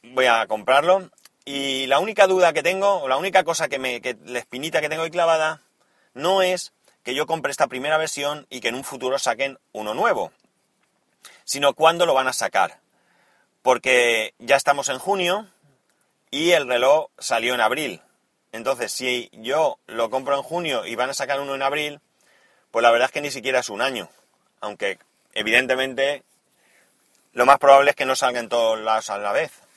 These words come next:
Aunque la verdad es que no tengo ahora mismo constancia de cómo actúa Apple en, en segundas versiones o terceras versiones o lo que sea. Pero creo recordar que es igual que siempre. Es decir, primero una oleada de países y luego otros.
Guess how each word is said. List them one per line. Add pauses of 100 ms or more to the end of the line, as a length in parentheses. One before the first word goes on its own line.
Aunque
la
verdad
es
que
no
tengo
ahora
mismo
constancia
de
cómo
actúa
Apple (440)
en, (220)
en
segundas
versiones
o
terceras
versiones
o
lo
que
sea. (840)
Pero
creo
recordar
que
es
igual
que
siempre.
Es
decir,
primero
una
oleada
de
países
y
luego
otros.